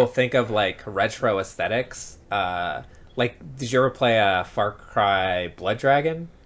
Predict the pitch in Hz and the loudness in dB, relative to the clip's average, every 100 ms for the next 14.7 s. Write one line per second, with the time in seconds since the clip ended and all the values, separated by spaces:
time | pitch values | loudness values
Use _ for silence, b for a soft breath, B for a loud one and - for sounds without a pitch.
0 | - 92 87 57 - - - - 104 107 | -10 -6 -4 -6 -10 -16 -20 -6 -2 -2
1 | 95 95 135 127 104 95 76 82 67 65 | -2 -4 0 0 2 0 0 -2 -4 -8
2 | 64 80 - 127 135 143 139 135 123 101 | -10 -10 0 2 4 4 2 2 2 4
3 | 101 117 113 107 - 120 107 98 - b | 4 4 4 2 -2 2 2 2 -4 b
4 | b - 123 143 120 120 113 117 135 117 | b -2 2 2 2 -2 -2 0 0 0
5 | 101 90 95 90 87 104 120 117 98 92 | -4 -8 -8 -8 -8 -6 -4 -2 -2 -2
6 | 90 87 92 107 95 92 90 90 92 87 | -4 -6 -10 -6 -6 -4 -6 -4 -2 -2
7 | 85 82 90 b b b - - 151 151 | -2 -4 -6 b b b -20 -18 -4 -4
8 | - 151 143 147 135 127 110 113 - - | -2 -2 0 2 2 0 -4 -8 -18 -20
9 | - - - - 147 175 165 156 - 185 | -20 -8 -6 0 2 2 2 2 4 2
10 | - 123 120 135 110 110 117 - 107 - | 4 2 2 2 4 4 2 2 2 2
11 | 98 90 127 120 117 101 107 107 98 - | 0 -2 -2 -2 -2 -4 -6 -8 -8 -6
12 | 92 85 - 92 87 85 87 90 87 82 | -6 -6 -8 -10 -10 -8 -8 -8 -6 -6
13 | - - - - 98 87 85 87 82 82 | -8 -12 -12 -6 -4 -4 -6 -8 -10 -12
14 | 85 80 - 90 82 80 - | -12 -12 -6 -4 -4 -6 -10